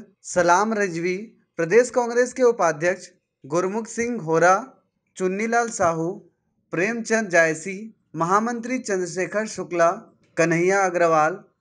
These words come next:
थानेश्वर पाटिला, जितेंद्र साहू, अरुण सिसोदिया, गोपाल सवाई, सीमा वर्मा, कार्यकारिणी सदस्य शकुन डेहरिया, सेवा दल के प्रदेश मुख्य संगठक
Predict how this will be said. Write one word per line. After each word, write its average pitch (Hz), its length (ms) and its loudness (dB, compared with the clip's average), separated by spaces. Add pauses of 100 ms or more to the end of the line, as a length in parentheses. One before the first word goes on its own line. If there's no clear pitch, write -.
(280)
थानेश्वर 175 580 -2
पाटिला, 175 800 0 (360)
जितेंद्र 196 560 -4
साहू, 175 540 0 (400)
अरुण 185 300 2
सिसोदिया, 180 640 -2 (360)
गोपाल 170 460 2
सवाई, 180 480 0 (400)
सीमा 185 380 -4
वर्मा, 175 400 0 (520)
कार्यकारिणी 185 760 2
सदस्य 190 640 -2 (140)
शकुन 240 440 0
डेहरिया, 190 600 2 (280)
सेवा 202 360 4
दल 233 200 -2
के 247 160 -4
प्रदेश 202 500 -4
मुख्य 214 300 -8
संगठक 185 580 -4